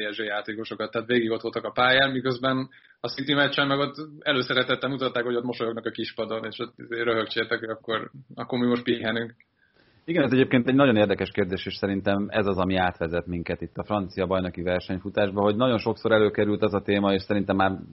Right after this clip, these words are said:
Speaker 2: borzasztóan untad is ezt a kérdést, hogy vajon mennyire készíti fel a Paris Saint-Germaint a francia bajnokság ezekre a feladatokra.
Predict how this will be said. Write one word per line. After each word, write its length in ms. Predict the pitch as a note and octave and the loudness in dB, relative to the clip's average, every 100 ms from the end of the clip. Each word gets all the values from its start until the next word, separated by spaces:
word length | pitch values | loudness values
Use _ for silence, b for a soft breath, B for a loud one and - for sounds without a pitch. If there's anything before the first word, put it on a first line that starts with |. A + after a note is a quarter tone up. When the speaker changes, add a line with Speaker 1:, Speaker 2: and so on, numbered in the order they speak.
| F2 | -6
Speaker 2:
borzasztóan 400 | G2+ G#2 E2+ F#2 | -2 -2 -2 -2
untad 320 | F#2+ F2+ D#2+ | -2 0 -2
is 120 | D#2+ E2 | -2 -6
ezt 200 | D#2+ - | -6 -6
a 40 | |
kérdést, 440 | - E2+ E2 E2 | -4 -4 -2 -4
hogy 180 | - F2+ B B B | -2 -4 B B B
vajon 200 | - G#2+ | 4 4
mennyire 260 | G#2 G#2+ G2+ | 6 4 2
készíti 440 | G2 G2 G2 G2 | 2 -2 -2 -8
fel 160 | F2 F2+ | -2 0
a 80 | F2 | 2
Paris 240 | F2+ F#2 | 2 0
Saint-Germaint 560 | - F2+ F2 F2 F2 E2+ | -2 -4 -2 0 -2 -2
a 60 | |
francia 380 | E2 G2+ G2 G2+ | 2 2 4 2
bajnokság 560 | F#2 F#2+ F#2 - F#2 F#2 | 4 2 0 0 0 2
ezekre 320 | F#2+ G2 G2 | 2 0 0
a 80 | G2 | 0
feladatokra. 600 | G2+ G#2+ A#2 B2 C#3 | 2 2 2 2 2